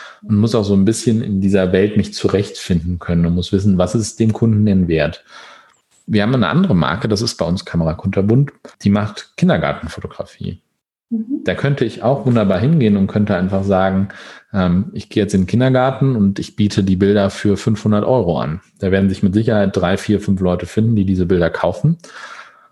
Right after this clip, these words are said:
Speaker 1: Aber ich werde nie wieder diesen Kindergarten fotografieren können, weil die anderen Eltern Sturm laufen und sagen, das ist ja nur ein Fotograf für die Reichen.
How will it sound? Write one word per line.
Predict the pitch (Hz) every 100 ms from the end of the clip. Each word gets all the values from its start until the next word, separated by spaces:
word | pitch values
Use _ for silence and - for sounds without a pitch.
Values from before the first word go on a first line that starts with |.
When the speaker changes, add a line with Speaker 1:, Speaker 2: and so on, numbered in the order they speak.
| _
Speaker 1:
Aber | 98 95
ich | 98
werde | 98
nie | 95 107 110
wieder | 113
diesen | 107 101 101
Kindergarten | 139 107 82 82 82
fotografieren | 82 - 85 85 - 104
können, | 110 117 120
weil | 104
die | 92
anderen | 95 113 113
Eltern | 110 127 127 -
Sturm | - 135 139
laufen | 131 127
und | 113
sagen, | 107 104 95
das | 95
ist | 95
ja | 95
nur | 95 98
ein | 101 107
Fotograf | 107 98 104 101
für | 117
die |
Reichen. | 113 104 90 -